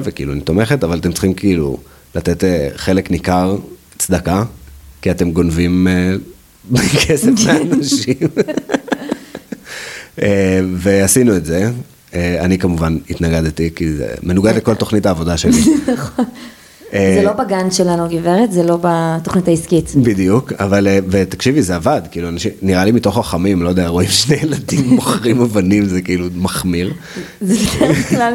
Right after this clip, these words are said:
Speaker 2: מרחמים.
Speaker 1: אה, אז, אז זה היה העבודה הראשונה שלי. אחר כך חיפשתי עבודה, הייתי בכיתה ט'.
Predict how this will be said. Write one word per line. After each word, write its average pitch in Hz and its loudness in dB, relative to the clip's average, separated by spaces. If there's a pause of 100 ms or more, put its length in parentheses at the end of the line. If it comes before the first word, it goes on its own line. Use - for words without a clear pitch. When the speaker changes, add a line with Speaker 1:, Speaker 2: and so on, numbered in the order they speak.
Speaker 2:
מרחמים. 208 -2 (1600)
Speaker 1:
אה, 101 2 (100)
אז, 107 0 (2500)
אז 98 -2
זה 113 2
היה 110 0
העבודה 92 -2
הראשונה 85 -2
שלי. 92 -2 (720)
אחר 127 -2
כך 123 -2 (540)
חיפשתי 104 -2
עבודה, 78 -2
הייתי 73 -4
בכיתה 73 -6
ט'. 90 -4